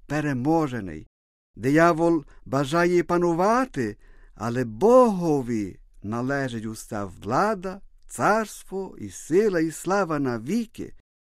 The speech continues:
Пригляньмось, як ці правди виявляються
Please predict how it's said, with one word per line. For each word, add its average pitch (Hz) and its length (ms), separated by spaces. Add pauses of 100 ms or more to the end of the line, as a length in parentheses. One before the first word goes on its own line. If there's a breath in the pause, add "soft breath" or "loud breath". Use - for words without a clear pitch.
(400)
Пригляньмось, 202 1000 (160)
як 233 380
ці 220 220
правди 175 680 (120)
виявляються 170 1400